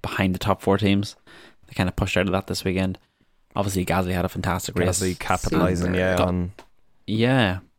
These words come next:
Speaker 3: That, that's, like, prime, like, he was racing like he was back in twenty twenty, where he was just smashing it and, like, being so consistent and having such a strong drive.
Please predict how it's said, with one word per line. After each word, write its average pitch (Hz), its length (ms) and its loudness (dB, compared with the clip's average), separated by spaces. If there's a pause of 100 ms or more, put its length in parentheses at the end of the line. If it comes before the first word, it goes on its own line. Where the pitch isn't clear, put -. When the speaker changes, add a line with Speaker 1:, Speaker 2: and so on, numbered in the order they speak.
(240)
Speaker 3:
That, 196 300 4
that's, 190 240 4
like, 214 240 6
prime, 160 680 6
like, 147 320 2 (220)
he 196 140 10
was 196 160 10
racing 208 300 8
like 170 160 6
he 170 100 2
was 156 400 0 (320)
back 156 400 4
in 151 340 4
twenty 143 260 0
twenty, 135 300 2 (120)
where 139 400 4
he 147 180 2
was 139 180 2
just - 300 -2
smashing 143 360 2
it 139 120 2
and, 139 140 0
like, 135 160 -2
being 143 260 0
so 147 160 0
consistent 139 540 -2
and 139 180 -2
having 143 340 -2
such - 300 -4
a - 20 -8
strong 147 400 -2 (720)
drive. 147 300 -2